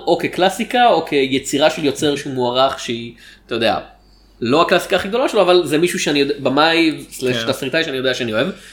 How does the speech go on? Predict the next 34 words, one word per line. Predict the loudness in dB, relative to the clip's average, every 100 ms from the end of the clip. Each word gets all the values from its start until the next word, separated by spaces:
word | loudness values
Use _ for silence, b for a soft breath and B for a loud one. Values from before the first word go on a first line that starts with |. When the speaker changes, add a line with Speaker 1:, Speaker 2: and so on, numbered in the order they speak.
| B
Speaker 1:
ולכן | -2 0 0 0
הסיכוי | -2 -4 -6
שהיא | -4 -2
תהיה | -2
טובה | -2 -2
הוא | -2 0
גבוה. | -2 0 2
אני | 2 2
לא | 2 2
הולך | 0 -2 -4 -2
לקולנוע | -2 0 0 0 2 0 -2 b b b b b
כל | 4 6 6
יום | 6 4 4
ורואה | 2 4 2
סרט | 2 2 2 0
אקראי | -2 0 0
משנות | 0 -4 -4
ארבעים, | -4 -4 -6 -4
כי | -4
אם |
זה | 2
היה | 0
קורה, | 2 -2 0 2 0 -4 -6
כנראה | -4 -2 -2
שהייתי | 0 2 2
מתאכזב | 2 0 0 2
בהרבה | 2 2
יותר | 0
סרטים | -4 -8 -4
מהתקופה, | -4 -6 -2 0 0
במקום | -2 -6
לחשוב | -6 -2 2
עליה | 2
בתור, | 2 0 0 -2